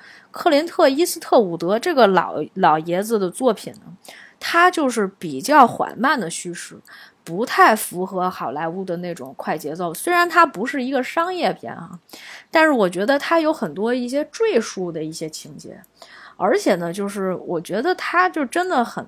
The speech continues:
怎么讲，就是白人直男的那种感觉。为什么这么讲哈？这里面有一场戏，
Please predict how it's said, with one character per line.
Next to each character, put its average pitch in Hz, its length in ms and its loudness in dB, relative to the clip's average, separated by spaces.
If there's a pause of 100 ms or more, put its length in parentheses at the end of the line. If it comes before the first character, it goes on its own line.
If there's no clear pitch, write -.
(1000)
怎 - 160 -6
么 175 80 -6
讲， - 220 -6
就 214 100 -6
是 202 60 0
白 175 200 2
人 226 160 0
直 220 180 -2
男 180 200 4
的 254 120 -2
那 254 60 -4
种 226 160 -2
感 - 240 -4
觉。 165 180 -4
为 311 220 0
什 196 160 -4
么 170 140 -6
这 190 160 -6
么 175 120 -2
讲 - 360 -8
哈？ 156 180 -14 (640)
这 403 180 2
里 202 140 4
面 226 220 2
有 180 160 4
一 277 100 0
场 - 240 -8
戏， - 460 -4